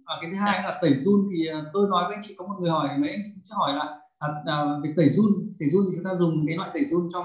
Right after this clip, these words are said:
Speaker 1: cái giai đoạn thai kỳ ba là bốn mươi lăm ngày tuổi, một số tẩy giun rất là an toàn. Cho nên là tôi thấy cái quy trình của các trại thì cũng có tiêm vaccine trước khi lên giống và tẩy giun trong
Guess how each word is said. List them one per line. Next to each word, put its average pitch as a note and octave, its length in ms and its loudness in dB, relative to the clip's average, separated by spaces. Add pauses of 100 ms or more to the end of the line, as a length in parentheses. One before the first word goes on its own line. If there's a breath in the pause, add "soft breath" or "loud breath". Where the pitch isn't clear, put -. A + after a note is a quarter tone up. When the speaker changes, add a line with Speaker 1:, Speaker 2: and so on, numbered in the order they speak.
(140)
Speaker 1:
cái D#3+ 120 -8
giai F3+ 100 -6
đoạn C3+ 220 -4
thai E3+ 180 -8
kỳ D3+ 120 -2
ba E3 220 4
là D3+ 120 -4
bốn C#3 80 4
mươi E3+ 100 -4
lăm F3+ 160 -4
ngày D3+ 180 -2
tuổi, C#3 140 0
một C#3 180 -2 (100)
số - 60 -18 (320)
tẩy - 160 -6
giun E3 220 -2
rất G#3 80 -4
là - 80 -8
an E3 200 0
toàn. D3 200 0 (100)
Cho - 360 -8
nên F3+ 100 4
là D3+ 340 2 (360)
tôi F3 160 2
thấy D3 160 2
cái - 120 -2
quy G#3 140 6
trình D#3+ 200 4
của C#3+ 120 2
các E3+ 100 -6
trại - 240 -8
thì - 100 -14
cũng - 140 -18
có D3+ 420 0
tiêm E3+ 160 4
vaccine F3+ 360 -4
trước G3+ 160 -8
khi F#3 60 -6
lên E3 180 2
giống D3 260 0
và D#3+ 260 -2
tẩy C3 180 2
giun E3 320 4
trong E3+ 140 -6